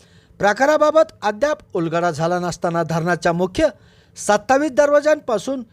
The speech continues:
अवघ्या आठशे मीटर अंतरावर धरणाच्या चॅनेल क्रमांक दोन तीन दरम्यान भिंतीवर समोरून सुरुंग सदृश्य भगदाड पडल्याचे निदर्शनास आल्याचा धक्कादायक प्रकार समोर आला. धरणाच्या भिंतीच्या पायऱ्याजवळ आढळून आलेला हा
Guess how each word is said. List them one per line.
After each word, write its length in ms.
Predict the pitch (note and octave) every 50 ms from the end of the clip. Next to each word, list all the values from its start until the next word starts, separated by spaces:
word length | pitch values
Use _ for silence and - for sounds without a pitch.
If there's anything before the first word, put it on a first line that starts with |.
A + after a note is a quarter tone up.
| _ _ _ _ _
अवघ्या 360 | E3 F#3 G#3+ G#3 G#3 D4+ D#4+ - - _
आठशे 340 | A3+ C4 C4+ - - C#4+ D4
मीटर 320 | C#4+ C#4+ - - D4+ D4 - -
अंतरावर 580 | - E3+ E3 D#3+ F#3 F3 F3 F3+ F3+ F3 E3+ E3 C#3 -
धरणाच्या 500 | D#3 D#3+ D#3 E3+ F3+ F3+ E3+ D4+ D#4 C#4+ - _ _ _ _ _ _ - - _ _ _ _ -
चॅनेल 300 | G#3 G3+ G#3+ C4 D4+ D#4
क्रमांक 380 | D4 D4+ D4 - D#4 D#4 D4+ A#3
दोन 260 | F#3 F3+ F3 E3+ E3+
तीन 200 | D#3+ F#3 F3+ F3
दरम्यान 400 | E3+ F3 E3+ E3+ F3 F3 F3 D3+
भिंतीवर 460 | C#3 D#3 D#3+ D3+ - G#3 F#3+ G3 G3
समोरून 440 | F#3+ - F3 E3+ F#3 G#3+ C#4 D#4 D4 G#3+ - _ _ _ _ _ _ -
सुरुंग 340 | - - G#3 B3 C#4+ D#4+ D4+
सदृश्य 560 | - D4 C#4+ C#4 C#4 D#4 C#4 - - E4+ E4 C#4+
भगदाड 360 | G#3 F3 D#3 C#3 F3 F3 E3+
पडल्याचे 480 | E3 F3+ F3 E3+ E3+ F3+ E3 - G3+ F#3+
निदर्शनास 680 | F3 F3 E3 F3 F#3 F3+ - F#3 F3 F3+ F#3+ F3+ - -
आल्याचा 500 | D#3 E3+ F3 F3+ F3+ E3+ - D4+ D4+ B3 - - _ _ _ _ _ _
धक्कादायक 640 | - E3+ F3 - - A3 G3 F#3+ F3+ G3 G#3 G3+ -
प्रकार 300 | F#3+ F3 E3 G3 G3 F#3+
समोर 320 | - - F3+ F#3 G3+ G#3
आला. 380 | G3+ F#3+ F#3+ G3 G3 G3+ G#3 G3 - _ _ _ _ _ _ _ _ _ _ _ _ _ _
धरणाच्या 480 | D3 F#3 G3+ G#3+ C4+ D4+ C#4+ - D#4+ D#4+
भिंतीच्या 480 | C4 C4+ C4+ B3+ - D#4 C#4+ - D#4 D#4+
पायऱ्याजवळ 640 | - - G3+ F3+ F3 F3 F3 D#3+ E3 E3 F3 F3 F3
आढळून 420 | - - E3 E3+ D#3 E3 F3 F#3 F#3
आलेला 360 | - E3 E3 E3+ E3+ E3+ F3 D3+
हा 240 | B2 F#3 C4 D4+